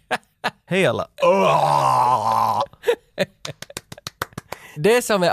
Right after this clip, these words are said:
Speaker 2: absolut ändå störst för mig, som faktiskt ingen har tipsat om, inte en jävel har tipsat om det här.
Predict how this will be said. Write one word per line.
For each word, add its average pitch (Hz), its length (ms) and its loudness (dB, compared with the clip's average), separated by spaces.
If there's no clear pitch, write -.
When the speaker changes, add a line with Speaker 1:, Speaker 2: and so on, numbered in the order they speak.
Speaker 2:
absolut 147 440 0
ändå 135 260 2
störst - 480 -2
för 143 80 -2
mig, 120 220 0
som 123 220 -2
faktiskt 165 440 -2
ingen 131 600 2
har 113 100 -2
tipsat - 460 -6
om, - 140 -14
inte 196 400 0
en 147 140 0
jävel 104 460 -2
har 104 100 -6
tipsat - 360 -10
om - 100 -10
det - 60 -12
här. - 160 -10